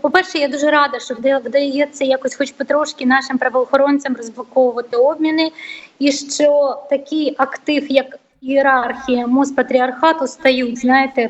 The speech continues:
предметом торга. Тому що насправді вони вже абсолютно не хочуть виїжджати з України.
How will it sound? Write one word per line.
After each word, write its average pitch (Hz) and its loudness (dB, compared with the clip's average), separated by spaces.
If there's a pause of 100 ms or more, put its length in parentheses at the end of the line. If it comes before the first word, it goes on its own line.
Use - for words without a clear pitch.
предметом 254 2
торга. 220 -2 (580)
Тому 330 4
що 339 0
насправді 320 2
вони 320 2
вже 330 0
абсолютно 349 0
не 349 2
хочуть 330 -2
виїжджати 233 0
з 208 -8
України. 220 -4